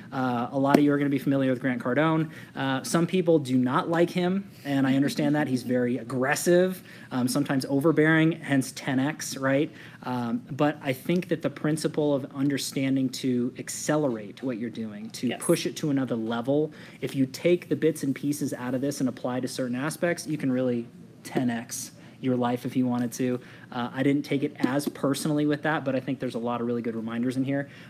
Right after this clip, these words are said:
Speaker 1: uh, we should focus on too. Um, this one for any of the entrepreneurs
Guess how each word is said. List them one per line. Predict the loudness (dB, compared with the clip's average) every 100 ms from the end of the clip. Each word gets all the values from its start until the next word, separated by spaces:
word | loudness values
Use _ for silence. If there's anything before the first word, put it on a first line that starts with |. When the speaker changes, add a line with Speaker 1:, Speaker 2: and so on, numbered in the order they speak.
| -4
Speaker 1:
uh, | -2
we | -2
should | -2
focus | -6 -6 -4
on | -6 -2
too. | -2 -2 -6 -20 -18 -6
Um, | 0 2 2 0 -6 -12
this | 0 2 2 2
one | 2 2
for | 0
any | 0 0
of | 2
the | 0
entrepreneurs | -2 -4 0 2 4 4 4 2 0 -6 -12